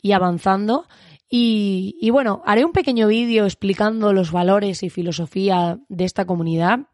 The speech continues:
para que podáis entender mejor cuál es el sentido que le doy a todo esto.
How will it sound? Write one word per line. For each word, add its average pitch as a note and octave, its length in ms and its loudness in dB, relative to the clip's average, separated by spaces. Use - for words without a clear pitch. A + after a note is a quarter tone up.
para G3 320 2
que F3 480 0
podáis F#3 240 2
entender G3 420 0
mejor F#3 520 0
cuál G3+ 180 0
es G#3+ 80 -2
el G3+ 120 -2
sentido F#3 380 -2
que E3+ 100 -2
le E3+ 60 2
doy F3+ 160 2
a E3+ 60 -2
todo E3 240 0
esto. C#4+ 380 -2